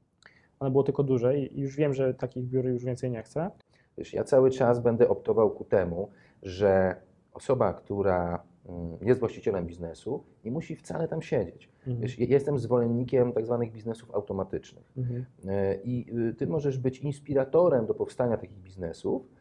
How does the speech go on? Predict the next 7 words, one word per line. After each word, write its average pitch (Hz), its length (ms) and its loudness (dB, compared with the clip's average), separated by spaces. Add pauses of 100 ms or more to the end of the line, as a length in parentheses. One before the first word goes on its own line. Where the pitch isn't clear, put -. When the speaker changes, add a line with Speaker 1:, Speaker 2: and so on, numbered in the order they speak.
(320)
Speaker 2:
możesz 110 320 -4
sobie 120 240 -2
nająć 151 340 2
też - 140 -6
ludzi, 123 240 0
którzy 110 260 -8
ci 110 320 -6